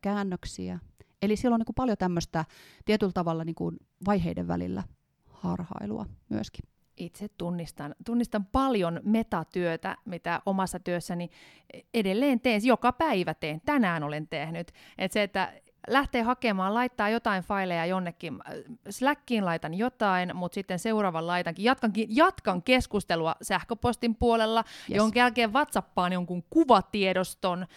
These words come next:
Speaker 2: ja sitten menen, että nyt hei, nyt siirrytään virallisen ja lähdetään sinne meidän, niinku, suunnittelutyökaluun, mikä olisi se var-, varmastikin ehkä se paikka, minne voisi laittaa, mut se on, se on, voin, voin myöntää, että siitä on varmasti kollegoiden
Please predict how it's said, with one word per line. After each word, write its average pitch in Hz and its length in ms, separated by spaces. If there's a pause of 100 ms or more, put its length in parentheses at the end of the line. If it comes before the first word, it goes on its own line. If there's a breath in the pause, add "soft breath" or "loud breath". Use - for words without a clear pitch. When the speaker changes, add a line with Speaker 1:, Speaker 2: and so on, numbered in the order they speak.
(200 loud breath)
Speaker 2:
ja 196 100
sitten 233 220
menen, 202 240
että 202 200
nyt 226 380
hei, 180 160
nyt 240 160
siirrytään 170 460
virallisen 190 420
ja 170 80
lähdetään 180 380
sinne 165 180
meidän, 165 300
niinku, 156 340
suunnittelutyökaluun, 185 1000
mikä 185 220
olisi 185 220
se - 100
var-, 214 220 (100)
varmastikin 220 640
ehkä 233 200
se 294 100
paikka, 302 400
minne 175 260
voisi 185 300 (360 loud breath)
laittaa, 180 440
mut 175 180
se 226 120
on, 220 180 (800 soft breath)
se - 160
on, 226 200
voin, 240 240
voin 269 160
myöntää, 208 480
että 175 340
siitä 220 340
on 180 280
varmasti 196 420
kollegoiden 170 800